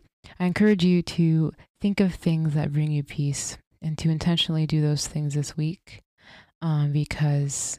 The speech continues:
especially this season, it's really stressful, but we need to have rest, and especially in this crazy world that we live in. There's chaos everywhere. The news is depressing. I don't watch it or listen to it 'cause it's depressing, but there are so many things, so many negative things being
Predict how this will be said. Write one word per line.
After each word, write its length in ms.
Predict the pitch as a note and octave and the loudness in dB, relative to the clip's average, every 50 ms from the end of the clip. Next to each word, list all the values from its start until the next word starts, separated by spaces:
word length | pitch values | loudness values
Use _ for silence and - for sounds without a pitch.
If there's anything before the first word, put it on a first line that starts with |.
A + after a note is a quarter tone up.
| - D#3+ - | -12 -16 -18
especially 440 | - - - E3+ D#3 - - E3+ E3 | -12 -6 -4 -2 -2 -2 0 0 0
this 180 | D#3 D#3+ D3+ | 0 0 -2
season, 400 | - - - F3 E3+ D#3+ D#3 D#3 | -2 -2 0 0 0 0 0 -2
it's 180 | D#3 D#3 - - | -2 -4 -4 -4
really 180 | D#3 D#3 D#3 D#3 | -2 -2 -2 -2
stressful, 680 | - - - E3+ D#3 - - - - D#3 D#3 D#3 C#3 - _ _ | -2 -4 -4 -2 -4 -4 -6 -8 -6 -4 -4 -4 -6 -10 _ _
but 240 | - D#3+ D#3 D#3+ - _ _ _ _ _ _ _ - | -6 -4 -4 -6 -8 _ _ _ _ _ _ _ -4
we 80 | F3 F3 | 0 2
need 180 | F3+ F3+ E3+ | 2 2 2
to 80 | - E3+ | 2 2
have 220 | D#3+ D#3+ D3+ D3+ | 2 2 2 2
rest, 480 | D3 D3+ C#3+ C#3+ D3 C#3+ - - - - | 2 2 2 2 0 -2 -4 -6 -6 -4
and 100 | A3 E3+ | -4 -4
especially 420 | D3+ - - D#3+ - - - E3+ | -2 0 0 0 0 -2 -2 -4
in 100 | D#3 D#3 | -2 -2
this 140 | D#3 D3+ - | -2 -2 -4
crazy 380 | - - - G3+ G3+ F#3+ F#3 F3+ | -4 -2 0 2 2 4 4 2
world 220 | E3 D#3+ E3 E3 | 2 2 0 0
that 100 | - E3 | 0 0
we 100 | E3 E3 | 0 0
live 240 | D#3 D#3 D#3 D3+ D#3+ | 0 0 0 0 0
in. 240 | D#3+ D#3 D#3 D#3 D3+ - - - - - - - - _ - | -2 -2 -4 -6 -8 -12 -18 -20 -20 -20 -20 -20 -14 _ -4
There's 180 | E3+ D#3+ - | -4 -4 -4
chaos 420 | - - - F3 E3+ E3+ E3 - D#3+ | -4 -2 0 2 2 2 2 0 0
everywhere. 640 | D#3+ D3+ D#3 D#3 D3+ D#3 D3+ D3+ D3+ D3+ D3+ D#3 | 0 0 2 2 2 2 2 2 0 0 -2 -2
The 100 | D3+ D3+ | -2 -2
news 240 | D3+ D3+ D#3 D#3 D#3 | -2 0 -2 0 -2
is 140 | D#3+ D#3 - | -2 -4 -4
depressing. 680 | - E3 - - D#3 D3 - - D#3+ D3+ D3+ D#3+ D#3 D3+ D3+ - - | -6 -6 -4 -4 -4 -4 -4 -4 -4 -4 -4 -4 -6 -8 -10 -10 -8
I 120 | D3+ D3+ | -4 -4
don't 180 | D#3 D#3+ E3+ E3 | -2 -2 -2 -4
watch 320 | D#3+ D#3+ D#3 D3 - - | -4 -4 -4 -2 -2 -2
it 60 | E3 | 0
or 120 | E3+ F3+ F3 | 0 2 0
listen 260 | D#3+ D#3 D3 E3 D#3+ | 0 -2 -4 -6 -4
to 180 | - E3+ D#3 | -2 -2 -2
it 100 | D#3 D#3+ | -2 -2
'cause 140 | - D#3+ D3+ | -2 -2 -2
it's 180 | D3+ D#3 D#3 - | -2 -2 -4 -4
depressing, 560 | F3 F3 - - D#3 D#3 C#3+ - E3 D#3+ - - - - - - - - - | -6 -4 -4 -4 -4 -4 -4 -6 -8 -8 -10 -12 -12 -10 -10 -10 -10 -4 -2
but 320 | F3+ F3+ F3 D#3+ - E3 | 0 0 0 0 0 0
there 360 | F#3 F#3+ F#3+ F#3+ F#3 F3+ - - | 2 2 4 4 4 2 2 2
are 120 | F3 E3+ | 0 0
so 200 | D#3 - - F3+ | 0 0 0 0
many 240 | F3 E3+ E3+ E3 D#3+ | 0 0 0 0 -2
things, 340 | - - D#3+ D#3+ D#3 D3+ - | -4 -4 -4 -4 -4 -4 -4
so 100 | - D#3+ | -2 -2
many 140 | D#3+ D#3+ D#3+ | -2 -2 -2
negative 320 | D#3 D#3 D3+ D#3 D3+ D3 | -2 -2 -2 -2 -2 -4
things 380 | - - D#3 D#3 D#3 D3+ D3 D3 | -4 -6 -6 -4 -4 -6 -6 -8
being 460 | - D#3 D3+ D3 D3 C#3+ C#3+ C#3+ | -8 -8 -6 -6 -6 -6 -8 -12